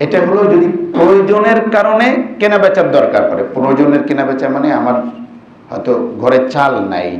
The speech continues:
ডাল নাই, প্রয়োজনীয় জিনিস, এটা হলো প্রয়োজনের কেনা বেচা। এটা কি?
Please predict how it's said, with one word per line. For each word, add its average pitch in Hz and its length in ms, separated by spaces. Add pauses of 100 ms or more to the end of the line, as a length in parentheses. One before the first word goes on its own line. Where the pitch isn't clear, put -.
ডাল 139 320
নাই, 87 380 (580)
প্রয়োজনীয় 190 680
জিনিস, - 460 (120)
এটা 117 160
হলো 156 140
প্রয়োজনের 202 640
কেনা 175 180
বেচা। 123 260
এটা 139 240
কি? 170 420